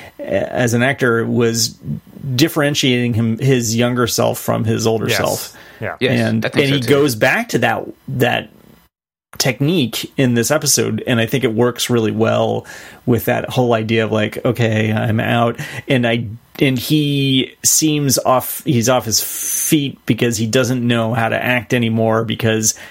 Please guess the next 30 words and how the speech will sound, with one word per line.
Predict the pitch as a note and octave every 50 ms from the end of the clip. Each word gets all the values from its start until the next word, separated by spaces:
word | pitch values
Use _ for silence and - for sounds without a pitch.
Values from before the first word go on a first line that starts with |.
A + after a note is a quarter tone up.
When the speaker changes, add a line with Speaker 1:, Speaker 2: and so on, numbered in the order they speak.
| - -
Speaker 1:
his | - B2+ A#2+ A2 A2+
instinct | D3+ F3 F3+ - - - B2+ A#2+ B2 B2 A2+ A#2
is | - A#2+ B2+ A#2+ A2 -
to | - A#2
be | G#2 A2 G#2+ A2 G#2+
the | A2
Green | G#2+ A2 A2 G#2+ G#2+
Arrow. | A2+ C3 C3+ B2 A2+ A2 G#2
Like, | G2+ G2 G2+ G#2+
he | - A#2+ A2+ A2+
feels | A2 - - A#2+ A2+ A2+ A2+ G2+
like | A2 A2 -
he's | A#2+ A#2 A2 A2
got | - A2 G#2+ -
this | G#2+ A2 -
job | - A#2 A2+ - D#3 E3 E3 D#3+ D3 B2+
to | B2+
do, | A2+ A#2 A#2+ A2+ A2 A2 A2+ A2 - - - - -
and | - C3+ B2 A#2+ A#2 A#2 A#2 G#2+
he | G#2 - - B2+
knows | B2 A#2+ A#2+ A#2+ A#2+ B2 B2+ A#2+ G2+
that | A2+ A2 G#2+ -
if | A2+ A2+ G#2+ -
he | A#2 A2
does | A2 G#2 D3 D#3 D3+ A#2
it, | B2+ A#2+ A2+ - - - - - -
he, | - - - A#2+ A#2 A2+ A2+ A2 G#2+ G#2+ A2 - - _ _ _ _ _ _ _ _ _ _ _ _ _ _ -
uh, | A#2 A2 G#2 G2+ F#2 F#2 F2+ F#2 G2
is | A2 A2+ A#2
gonna, | A#2 A#2+ A#2 A2+ A2 G#2+